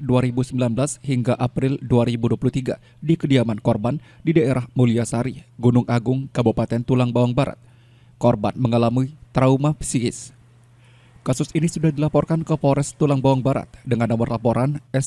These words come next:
T T L P garis miring B garis miring satu enam lima garis miring delapan Romawi garis miring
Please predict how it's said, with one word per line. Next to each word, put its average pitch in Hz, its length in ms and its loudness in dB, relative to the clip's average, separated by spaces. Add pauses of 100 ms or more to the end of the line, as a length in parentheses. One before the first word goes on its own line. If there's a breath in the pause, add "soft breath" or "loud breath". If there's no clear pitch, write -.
T 127 80 0
T - 160 -2
L 117 160 0
P 147 320 -2
garis 120 240 -2
miring 113 240 -2
B 135 240 -2
garis 120 240 -4
miring 131 240 -2
satu 139 320 -2
enam 123 160 0
lima 110 400 -2
garis 113 240 0
miring 120 400 0
delapan 135 400 0
Romawi 139 560 0
garis 120 240 0
miring 131 320 -2